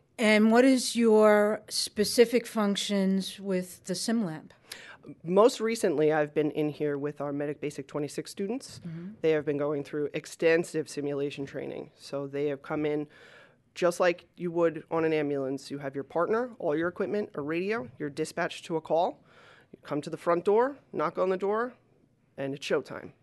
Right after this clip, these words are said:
Speaker 2: So they come in, the mannequin is interactive, they can speak to the mannequin, check pulses, check blood pressure.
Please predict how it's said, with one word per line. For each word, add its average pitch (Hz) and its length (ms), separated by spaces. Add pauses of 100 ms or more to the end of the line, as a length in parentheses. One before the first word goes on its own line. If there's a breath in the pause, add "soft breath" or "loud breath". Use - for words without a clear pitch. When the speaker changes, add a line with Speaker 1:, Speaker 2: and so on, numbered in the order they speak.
(140)
Speaker 2:
So 135 140
they 139 100
come 170 240
in, 190 200 (120)
the 143 160
mannequin 147 420
is 139 200
interactive, 156 680 (280)
they 156 120
can 143 120
speak 175 260
to - 80
the 190 80
mannequin, 196 540 (420 soft breath)
check - 240
pulses, 202 560
check - 300
blood 147 200
pressure. 190 460